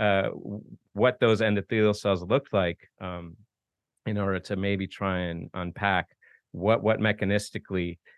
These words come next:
the contribution of the endothelium is to in, in, in providing the benefit. But sure, I mean, I think this is more, uh, uh,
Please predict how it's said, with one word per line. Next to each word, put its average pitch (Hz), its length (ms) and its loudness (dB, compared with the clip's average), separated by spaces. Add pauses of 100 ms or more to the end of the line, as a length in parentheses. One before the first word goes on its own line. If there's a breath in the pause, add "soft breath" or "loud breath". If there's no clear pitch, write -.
(140 soft breath)
the 92 100 -4
contribution 101 760 -4
of 90 100 -2
the 92 60 -2
endothelium 90 840 -4
is 85 160 -8
to 87 240 -8
in, 85 360 -8
in, 87 320 -10
in 87 180 -12
providing 90 460 0
the 82 80 -4
benefit. 85 500 -4
But - 140 -8
sure, 120 240 4
I 95 80 2
mean, 107 160 -2
I 127 120 2
think 139 200 -2
this 143 180 0
is 120 200 -2
more, 110 440 4 (340 soft breath)
uh, - 60 -8
uh, - 640 -4